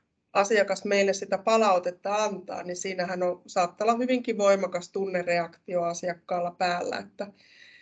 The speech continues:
siinä kohtaa on paras, että ei päästä sitä ihan ihon alle niin, että itse lähtee siihen tunnereaktioon vahvasti mukaan, vaan kuuntelee rauhassa asiakkaan palautteen ja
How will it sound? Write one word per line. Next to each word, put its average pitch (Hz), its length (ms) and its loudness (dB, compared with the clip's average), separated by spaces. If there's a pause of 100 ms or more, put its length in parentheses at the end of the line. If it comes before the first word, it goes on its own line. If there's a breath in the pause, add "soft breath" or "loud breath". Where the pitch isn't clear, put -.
(200 loud breath)
siinä 233 320 4
kohtaa 247 460 4
on 208 140 0
paras, 208 340 2
että 185 220 -6
ei 190 140 0
päästä 185 420 0
sitä 190 300 -6
ihan 220 340 0
ihon 214 320 -2
alle 175 240 -2
niin, 185 240 -2
että 175 200 -2
itse 202 400 -2
lähtee 165 480 -2
siihen 175 380 -4
tunnereaktioon 170 920 -4
vahvasti 170 500 -4
mukaan, 180 580 -8
vaan 175 300 -4 (420 soft breath)
kuuntelee 254 520 4
rauhassa 233 680 2 (280)
asiakkaan 202 680 -4
palautteen 185 800 -2
ja 180 180 -4